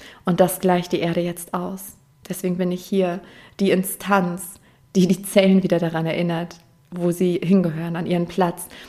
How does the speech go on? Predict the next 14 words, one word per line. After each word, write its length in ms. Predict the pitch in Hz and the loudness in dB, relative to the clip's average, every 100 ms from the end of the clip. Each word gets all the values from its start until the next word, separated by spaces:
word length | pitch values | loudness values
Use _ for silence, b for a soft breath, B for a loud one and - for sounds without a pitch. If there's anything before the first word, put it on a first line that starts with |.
| B - | B 0
Und 140 | 180 | 2
das 140 | 185 185 | 2 2
Ding 200 | 190 190 | 4 4
ist, 340 | 175 175 - _ | 0 -6 -14 _
dass 160 | - 180 | -8 -4
du 80 | 180 | -2
erst 360 | 185 170 - 208 | -2 -2 0 2
dann 340 | 190 180 190 | 4 0 -4
tiefe 380 | - 214 214 190 | -4 -4 -2 -2
Erfüllung 500 | 180 - 220 202 175 | -2 0 4 4 2
und 120 | 170 | -2
ein 160 | 151 175 | -4 -4
Gefühl 260 | 170 196 | -4 -2
von, 380 | 196 196 170 180 | -2 -2 -2 -2